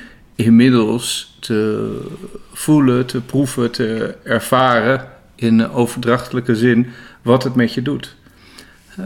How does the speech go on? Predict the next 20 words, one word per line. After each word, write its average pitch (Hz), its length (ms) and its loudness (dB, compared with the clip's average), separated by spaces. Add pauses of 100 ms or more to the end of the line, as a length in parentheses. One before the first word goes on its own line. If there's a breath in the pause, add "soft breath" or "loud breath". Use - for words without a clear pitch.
mindfulness 123 1120 0
is - 600 -2
eigenlijk, 117 640 -4 (340)
eh, 110 120 -10
nou, 113 360 -6
dat 110 100 -12
betekent 120 400 -2
natuurlijk, 120 320 -2
eh, 110 680 -2
aandachtig 120 500 -2
zijn. 190 340 0 (1900 loud breath)
En 120 260 4
het 117 140 4
is 123 260 2
niets 131 420 4
meer 123 480 6
en 113 140 6
niets 123 240 4
minder 127 480 4
dan, 113 420 4